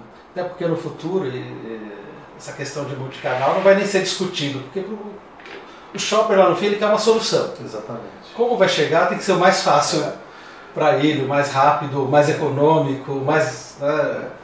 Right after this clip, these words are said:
Speaker 2: Eu
Speaker 1: com
Speaker 2: até,
Speaker 1: alta qualidade.
Speaker 2: até aproveitando o gancho disso, eu, eu brinco que no varejo a gente não pode mais falar em fidelidade, né? No varejo a gente fala preferência.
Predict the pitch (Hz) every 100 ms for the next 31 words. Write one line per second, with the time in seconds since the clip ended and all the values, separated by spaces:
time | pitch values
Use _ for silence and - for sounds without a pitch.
0 | - - - - - 127 170 139 151 -
1 | 156 151 135 135 147 151 156 156 139 135
2 | 135 127 123 123 123 120 143 131 120 117
3 | 127 143 131 120 123 113 113 117 120 127
4 | 123 127 120 117 113 120 - 113 117 117
5 | - 127 113 113 117 110 95 92 98 98
6 | 98 98 101 101 104 110 - 107 107 110
7 | - 120 107 98 - -